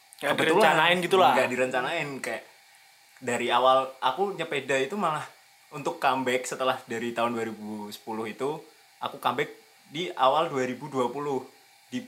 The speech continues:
Speaker 2: tepatnya itu di bulan Januari. Jadi itu kan udah sebelum pandemi kan ya, kalau Januari. Karena pandemi kan masuknya bulan Maret. Jadi kayak, eh, di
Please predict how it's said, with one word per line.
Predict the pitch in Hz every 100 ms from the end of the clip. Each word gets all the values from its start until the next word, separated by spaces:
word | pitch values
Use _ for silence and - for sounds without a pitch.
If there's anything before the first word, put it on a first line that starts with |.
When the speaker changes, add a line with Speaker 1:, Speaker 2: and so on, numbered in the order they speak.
| -
Speaker 2:
tepatnya | 135 139 131 139
itu | 190
di | 151
bulan | 131 131
Januari. | 131 127 127 143 139 107
Jadi | 117
itu | 123
kan | 147 175
udah | 131 120 117 110 - - - _ _ _ _
sebelum | - 123 135 139
pandemi | 135 120 147
kan | 180 120
ya, | 110 113
kalau | 120 113
Januari. | 113 113 113 123 131 - _ _ _ _ _ _ -
Karena | - 117 117 -
pandemi | 120 117 117
kan | 143
masuknya | 165 - 113 135
bulan | 127 107
Maret. | 104 110 120 - - _ _ _ _ 120
Jadi | 151
kayak, | 175 110 - -
eh, | 120 120 120
di | 120